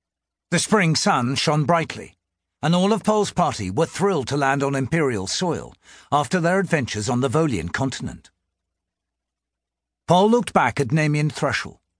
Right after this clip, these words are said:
their erstwhile Volian guide. He didn't consider the man part of his party. He had barely talked to the Seeker during their voyage from the port of Dukal, and that was fine with Paul. Namian didn't make himself very likable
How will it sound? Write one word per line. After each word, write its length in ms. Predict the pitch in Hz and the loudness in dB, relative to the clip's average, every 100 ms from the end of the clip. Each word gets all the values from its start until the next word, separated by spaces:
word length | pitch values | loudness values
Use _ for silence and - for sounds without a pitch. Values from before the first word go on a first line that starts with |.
| _ | _
their 140 | 135 | 0
erstwhile 480 | 143 170 - 185 170 | 2 0 2 0 2
Volian 440 | 143 131 101 92 113 | 0 -2 -2 -4 -2
guide. 460 | 123 120 78 - _ _ _ _ _ _ _ _ _ _ _ - | -2 -2 -6 -14 _ _ _ _ _ _ _ _ _ _ _ -2
He 100 | 175 | 2
didn't 240 | 202 220 | 2 2
consider 400 | 226 202 185 160 | 2 0 0 0
the 100 | 139 | 0
man 280 | 143 107 117 | 0 0 0
part 300 | - 151 110 | 0 0 -2
of 80 | 87 | -6
his 120 | 98 | -8
party. 540 | - 135 131 - - _ _ _ _ _ _ _ _ _ _ _ | -4 -6 -6 -12 -20 _ _ _ _ _ _ _ _ _ _ _
He 80 | 180 | 0
had 100 | 156 | 4
barely 280 | 190 202 220 | 4 4 2
talked 280 | 196 165 | 0 0
to 80 | 135 | -2
the 100 | 135 | -4
Seeker 360 | 127 135 107 107 | -2 -2 -2 -4
during 320 | 95 143 123 | -2 -2 0
their 160 | 110 101 | -2 -2
voyage 340 | 151 123 101 | -2 -2 -4
from 160 | - 117 | -2 -2
the 80 | |
port 280 | 104 151 151 | -2 -2 -2
of 100 | 101 | -2
Dukal, 580 | 101 92 151 143 78 62 _ _ _ _ _ _ | -4 -4 -2 -2 -2 -8 _ _ _ _ _ _
and 120 | 123 143 | 0 2
that 160 | 170 | 2
was 160 | 196 - | 2 2
fine 380 | - 156 101 85 | 0 2 2 0
with 180 | 85 | -4
Paul. 400 | - 139 104 - _ _ _ _ _ _ _ _ _ _ _ _ _ _ - | -2 -2 -2 -8 _ _ _ _ _ _ _ _ _ _ _ _ _ _ -2
Namian 340 | 160 185 208 190 | 2 4 4 2
didn't 240 | 185 214 | 2 2
make 220 | 185 - | 2 0
himself 360 | 151 - 143 110 | -2 0 0 2
very 240 | 151 127 | 0 2
likable 560 | 135 170 - 87 80 | 2 0 -2 -6 -8